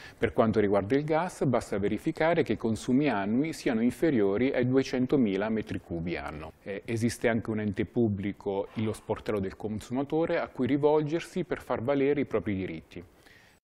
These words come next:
La norma che, eh, definisce il recesso è la delibera dell'autorità di regolazione trecentodue del duemilasedici e il sito dello sportello del consumatore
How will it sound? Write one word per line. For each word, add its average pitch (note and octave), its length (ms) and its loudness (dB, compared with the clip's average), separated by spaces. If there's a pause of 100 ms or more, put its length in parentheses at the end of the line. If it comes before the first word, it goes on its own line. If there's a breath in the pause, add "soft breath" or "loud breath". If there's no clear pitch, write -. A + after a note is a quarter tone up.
(360)
La A#2+ 120 8
norma B2+ 560 8
che, A#2+ 320 6
eh, G#2 120 0
definisce A2 560 2
il G2+ 80 2
recesso G#2+ 840 2
è A2 380 0
la G#2 80 0
delibera G#2 680 4
dell'autorità G#2+ 560 0
di G#2+ 100 4
regolazione G#2 800 2
trecentodue G#2+ 720 0
del F#2+ 140 0
duemilasedici A2 1000 -2
e A#2+ 100 0
il A2+ 120 2
sito G#2+ 560 2
dello G2+ 200 0
sportello A2+ 500 2
del G2+ 140 0
consumatore E3 840 2